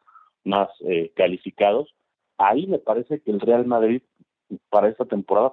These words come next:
por lo menos lo que hay hoy, yo no sé si vaya a venir un refuerzo después, pero lo que tiene hoy Carlo Ancelotti, yo creo que no le va a alcanzar.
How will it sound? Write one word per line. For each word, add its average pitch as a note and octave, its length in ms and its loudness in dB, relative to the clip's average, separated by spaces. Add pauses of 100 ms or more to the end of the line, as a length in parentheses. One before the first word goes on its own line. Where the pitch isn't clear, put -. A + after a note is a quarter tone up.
por F#2+ 120 -2
lo G2 80 2
menos B2+ 280 -2
lo F#2 180 -4
que - 140 0
hay - 200 2
hoy, - 360 -4
yo G#2 60 2
no G2+ 160 -4
sé G2 140 -8
si G2 100 -14
vaya F#2+ 160 4
a F2+ 60 0
venir G2 160 -2
un G2 100 -4
refuerzo F#2 480 -4
después, - 340 0 (640)
pero G#2+ 220 2
lo G2+ 140 -2
que G#2 100 -4
tiene C3+ 380 -2
hoy B2 240 0
Carlo G#2+ 280 0
Ancelotti, G#2 560 -8
yo A2 160 0
creo B2+ 280 -4
que G2+ 100 -4
no F#2 160 -2
le G#2+ 140 0
va F#2 60 4
a G2+ 40 4
alcanzar. - 460 -8